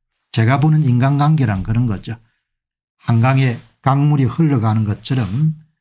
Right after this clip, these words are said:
칠십 년대 만났던 사람들이 있을 것이고, 팔십 년에 만났던 사람이 있을 것이고,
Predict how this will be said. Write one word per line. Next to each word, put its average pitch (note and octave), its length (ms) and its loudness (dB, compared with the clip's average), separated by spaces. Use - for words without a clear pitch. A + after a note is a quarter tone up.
칠십 F3+ 400 2
년대 B2+ 280 2
만났던 A2+ 560 0
사람들이 G2 460 -4
있을 F#2 240 -10
것이고, A2 480 -8
팔십 F3+ 360 -2
년에 C3+ 240 0
만났던 A2+ 520 -2
사람이 F#2 300 -10
있을 G#2+ 200 -20
것이고, D3 500 -10